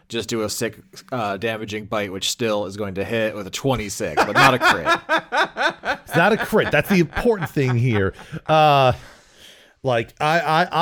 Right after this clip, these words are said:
Speaker 2: I would like to imagine that what it ends up being is sort of like,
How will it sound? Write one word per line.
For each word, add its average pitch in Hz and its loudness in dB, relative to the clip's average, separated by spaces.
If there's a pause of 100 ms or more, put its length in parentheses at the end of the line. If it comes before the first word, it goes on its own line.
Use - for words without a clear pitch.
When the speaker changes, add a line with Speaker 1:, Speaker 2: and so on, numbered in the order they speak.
(160)
Speaker 2:
I 233 6
would 208 2
like 165 4
to 147 0
imagine 123 2
that 110 2
what 127 0
it 127 4
ends 123 0
up 95 -4
being 101 -2
is 107 -2
sort 120 0
of 98 -2
like, 110 0